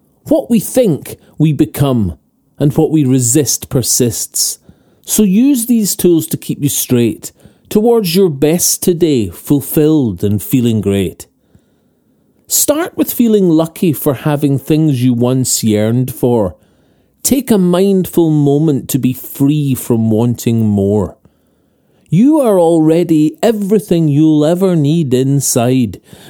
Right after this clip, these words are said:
Breathe and listen in some stillness to hear your inner guide. Then set your day's intentions to follow what your heart has asked of you.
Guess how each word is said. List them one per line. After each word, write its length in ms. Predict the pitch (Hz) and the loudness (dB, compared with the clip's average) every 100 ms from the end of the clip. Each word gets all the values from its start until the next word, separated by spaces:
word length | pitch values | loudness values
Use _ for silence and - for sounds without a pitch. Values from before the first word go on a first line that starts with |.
| - | -4
Breathe 720 | 147 196 214 226 208 120 95 - _ _ | 0 2 2 2 0 -2 -6 -18 _ _
and 280 | - 165 160 | 0 2 4
listen 460 | 165 170 - 180 151 | 2 0 0 2 2
in 200 | 143 143 | 2 0
some 280 | - 131 117 | 0 -2 -2
stillness 920 | - - 135 127 135 113 - - - - _ _ - | -4 -2 0 0 0 -2 -4 -10 -12 -20 _ _ -6
to 100 | 120 | -4
hear 420 | - 139 135 117 | -2 0 2 2
your 640 | 104 98 123 147 151 143 | 0 0 2 4 2 2
inner 300 | 123 123 113 | 0 0 -2
guide. 500 | 98 101 110 98 - _ _ _ _ _ _ _ _ _ _ _ 170 | -2 0 0 -2 -8 _ _ _ _ _ _ _ _ _ _ _ 0
Then 260 | 285 302 | 2 2
set 340 | - 269 277 294 | 0 0 -2 0
your 140 | 247 | 0
day's 300 | 185 208 180 | 2 2 2
intentions 760 | 175 151 143 147 - 170 135 - | 0 0 0 0 0 -2 -2 -2
to 100 | 143 | -4
follow 600 | - - 143 156 165 143 | -2 0 2 2 2 0
what 240 | 135 - | -2 -2
your 120 | 131 | -4
heart 360 | 120 123 113 - | -2 -2 -4 -2
has 160 | 117 107 | -2 -2
asked 400 | 104 - - 143 | -2 -6 -4 -4
of 100 | 135 | 0
you. 300 | 131 101 | 0 -2